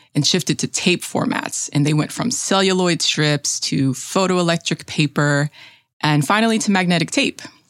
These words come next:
pioneered by German engineer Fritz Flümer. He used super thin paper coated in iron oxide.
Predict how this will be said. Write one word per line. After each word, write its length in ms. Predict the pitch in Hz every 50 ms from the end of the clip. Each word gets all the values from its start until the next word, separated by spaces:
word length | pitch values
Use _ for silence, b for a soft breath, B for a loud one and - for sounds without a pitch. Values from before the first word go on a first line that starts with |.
| _ _ -
pioneered 520 | - 160 160 165 160 156 156 156 151 151
by 140 | - 147 147
German 340 | 135 - 156 156 160 156 -
engineer 460 | 135 123 - 147 147 143 143 143 135
Fritz 500 | - - - - 127 120 - - - -
Flümer. 480 | - - 156 147 139 - - - - 156 - _ _ - b b b b b b _ B B B B B
He 180 | B - 202 214
used 520 | 208 185 180 170 160 156 151 139 - -
super 380 | - - - 196 190 185 - 170
thin 260 | 165 - 160 151 147
paper 340 | 143 160 139 135 - 143 135
coated 500 | - - - 143 143 143 139 139 135 -
in 200 | - - 135 139 -
iron 260 | - 143 - - 226 277
oxide. 520 | - - - - - - - - - 175